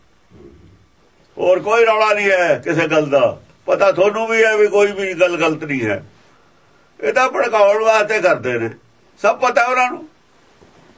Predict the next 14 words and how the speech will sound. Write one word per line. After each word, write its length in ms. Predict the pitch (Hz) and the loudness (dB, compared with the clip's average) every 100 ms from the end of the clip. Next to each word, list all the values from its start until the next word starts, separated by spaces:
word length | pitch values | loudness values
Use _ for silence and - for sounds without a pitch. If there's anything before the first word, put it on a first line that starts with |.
| _ _ _ _ - | _ _ _ _ -12
ਵੀ 80 | 190 | -4
ਠੀਕ 260 | 214 226 | -2 0
ਹੈ 120 | 190 | 2
ਸਭ 180 | 139 156 | 2 0
ਕੁਝ। 180 | 156 135 135 - _ _ _ _ _ _ _ _ - | 0 -2 -6 -20 _ _ _ _ _ _ _ _ -14
ਹੁਣ 100 | - | -4
ਕੋਈ 140 | 233 | -2
ਮੁੱਦਾ 300 | 196 180 202 | -2 0 0
ਤਾਂ 140 | 208 226 | 2 0
ਚਾਹੀਦਾ 380 | 196 190 190 | 2 0 2
ਹੀ 140 | 196 160 | 0 2
ਹੈ 80 | 120 | 2
ਨਾ। 200 | 143 180 113 95 - - _ _ _ _ _ _ _ _ _ _ _ - | 2 2 -2 -6 -18 -20 _ _ _ _ _ _ _ _ _ _ _ -4
ਹਾਂ। 260 | 139 113 | 0 0